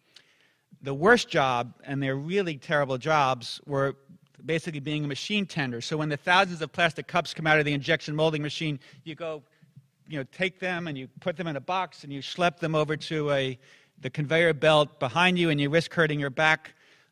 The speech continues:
Ninety-three percent of those terrible jobs were held by women. And the, the, the better jobs paid forty or fifty percent,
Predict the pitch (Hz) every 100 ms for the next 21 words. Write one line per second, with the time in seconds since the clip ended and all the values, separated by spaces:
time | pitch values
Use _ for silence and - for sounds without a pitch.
0 | _ _ 139 151 175 190 190 - 185 175
1 | - 170 151 151 147 - - 165 170 151
2 | 135 139 127 123 127 - - 127 135 131
3 | 139 139 202 185 110 110 _ _ _ -
4 | 139 135 127 - 131 127 131 110 160 196
5 | 170 156 143 135 143 135 - 170 165 151
6 | 156 151 156 - 151 143